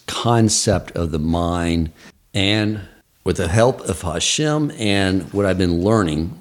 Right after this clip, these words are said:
from Akiva Tatz in his book, Living Inspired. I, I discussed this book the other day when I was talking with David Block, and I said how I wanted to internalize everything about it.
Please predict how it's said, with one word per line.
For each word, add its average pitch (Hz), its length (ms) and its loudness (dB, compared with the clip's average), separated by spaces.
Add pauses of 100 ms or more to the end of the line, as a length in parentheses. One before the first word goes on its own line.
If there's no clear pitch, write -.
(120)
from 76 340 -4
Akiva 80 440 -2
Tatz 78 480 -2
in 82 60 0
his 73 100 -2
book, - 240 -2
Living 80 320 0
Inspired. 73 680 0
I, 80 180 -2
I 90 80 0
discussed 95 480 2
this 92 100 -2
book 95 280 -2
the 90 80 0
other 82 160 0
day 78 340 0 (720)
when 90 140 2
I 85 120 2
was 85 320 0
talking 110 480 2
with 82 180 0
David 82 400 0
Block, 82 480 0
and 73 80 -2
I 76 100 -4
said 78 260 0
how 73 140 0
I 76 120 0
wanted 78 280 0
to 85 80 0
internalize 80 800 0
everything 76 640 -2
about 87 400 2
it. 82 200 0